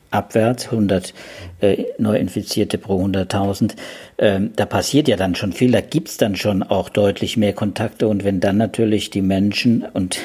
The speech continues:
eben auch die, die, denen als Superspreader dann quasi, äh, in Frage kommen, das kann keiner wissen, aber die dann natürlich auch am besten mit so einer, mit so einer Tracing-App ausgerüstet werden. Jetzt will, will ich aber nochmal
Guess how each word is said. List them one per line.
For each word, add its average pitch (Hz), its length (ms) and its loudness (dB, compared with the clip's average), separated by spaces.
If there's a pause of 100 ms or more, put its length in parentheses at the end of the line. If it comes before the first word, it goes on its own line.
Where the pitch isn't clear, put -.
eben - 240 -2
auch - 140 -8
die, 107 220 -2
die, 95 200 0 (380)
denen 92 240 0
als 98 280 -2
Superspreader 101 680 2
dann 92 340 2 (100)
quasi, 90 400 -2 (400)
äh, 95 200 4
in 95 120 2
Frage 101 360 0
kommen, 120 200 0
das - 160 -6
kann 104 180 0
keiner 92 300 2
wissen, 113 240 0
aber - 280 0 (340)
die 120 80 2
dann 107 320 2
natürlich 107 560 -2
auch 104 180 -2
am 98 140 -2
besten 107 340 2
mit 107 100 0
so 120 140 2
einer, 101 280 2
mit 107 100 -2
so 110 80 0
einer 98 160 -2
Tracing-App 110 640 0
ausgerüstet 120 640 2
werden. 104 160 4
Jetzt - 180 -2
will, 127 120 6
will 120 120 2
ich 127 140 4
aber 120 100 2
nochmal 110 360 2